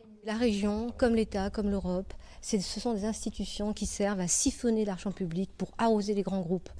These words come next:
Donc, c'est pas à ce niveau-là que ça se passera. Il n'y a rien à attendre de ces institutions. Il faudra que les travailleurs créent leurs propres institutions, qu'ils s'organisent en comité, en collectif, partout où c'est possible,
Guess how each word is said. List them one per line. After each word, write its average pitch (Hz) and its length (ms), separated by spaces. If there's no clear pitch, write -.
Donc, 208 260
c'est - 160
pas 240 120
à 226 60
ce - 100
niveau-là 202 260
que - 80
ça 175 80
se - 60
passera. - 340
Il 208 40
n'y 196 40
a 190 80
rien 233 200
à 214 80
attendre 220 280
de 208 40
ces 196 200
institutions. 190 640
Il 208 80
faudra 226 180
que 226 60
les 226 80
travailleurs 220 400
créent 247 200
leurs 220 180
propres 311 400
institutions, 196 680
qu'ils 233 140
s'organisent 269 560
en 208 100
comité, 262 480
en 226 80
collectif, 254 640
partout 226 240
où 247 40
c'est - 140
possible, 254 480